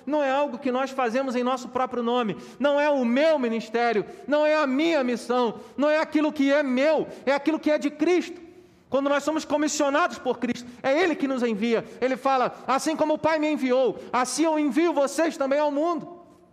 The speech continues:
Então, quando nós estamos indo, você não está indo,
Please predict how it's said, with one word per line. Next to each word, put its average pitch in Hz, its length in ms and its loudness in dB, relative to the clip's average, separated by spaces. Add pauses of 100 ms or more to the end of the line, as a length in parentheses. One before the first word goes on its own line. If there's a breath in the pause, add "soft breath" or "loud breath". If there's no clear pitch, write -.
(640)
Então, 294 220 0
quando 294 220 0
nós 294 180 0
estamos 262 400 -2
indo, 294 220 -2
você 269 260 0
não 339 80 0
está 311 300 -2
indo, 262 340 0